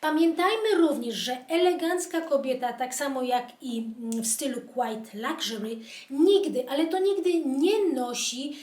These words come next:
zniszczonej torebki ani butów. Oddaje do kaletnika lub do szewca. No i właśnie, przechodzimy do butów.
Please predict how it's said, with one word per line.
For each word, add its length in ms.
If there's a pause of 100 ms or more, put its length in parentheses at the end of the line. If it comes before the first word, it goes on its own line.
(120)
zniszczonej 840
torebki 640
ani 200
butów. 540 (400)
Oddaje 540
do 140
kaletnika 760 (100)
lub 220 (140)
do 100
szewca. 500 (540)
No 120 (140)
i 40
właśnie, 460
przechodzimy 720
do 380
butów. 540